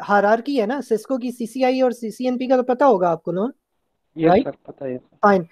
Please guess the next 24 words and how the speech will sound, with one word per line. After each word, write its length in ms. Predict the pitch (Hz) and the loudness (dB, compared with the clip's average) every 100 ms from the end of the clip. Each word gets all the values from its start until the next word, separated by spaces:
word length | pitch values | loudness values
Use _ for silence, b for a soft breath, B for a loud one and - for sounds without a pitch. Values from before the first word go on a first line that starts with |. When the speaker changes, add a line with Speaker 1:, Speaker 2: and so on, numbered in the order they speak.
| b | b
Speaker 2:
यस 80 | 131 | 2
Speaker 1:
तो 80 | 233 | 4
Speaker 2:
सर। 80 | 226 | 4
Speaker 1:
सी-, 360 | 247 220 180 | 2 0 -6
सीसीएनए 580 | - 233 214 269 254 262 | -4 -4 2 4 6 4
से 140 | 285 294 | 2 0
शुरू 220 | 277 269 | 2 6
होती 240 | 269 277 | 6 4
है 60 | 285 | 2
कहानी, 380 | 277 247 262 277 | 4 4 2 0
professional 680 | 233 214 240 226 - 277 | 2 4 4 2 2 0
सीसीएनपी 600 | 233 226 - 226 220 247 | 0 -6 0 2 2 0
है 80 | 262 | 4
और 280 | 269 240 226 - | 6 6 2 -2
expert 400 | 214 - 262 254 | -2 2 4 6
जो 100 | 214 | 6
है 80 | 233 | 4
वो 80 | 240 | 4
सीसीआई 500 | 190 175 208 185 135 | -2 -2 0 0 -2
है, 140 | 120 - _ _ _ | -10 -20 _ _ _
ठीक 120 | 214 | 0
है 60 | 254 | 0
ना? 100 | 202 b b b - | 0 b b b 2
अगर, 340 | 226 320 349 | 4 6 4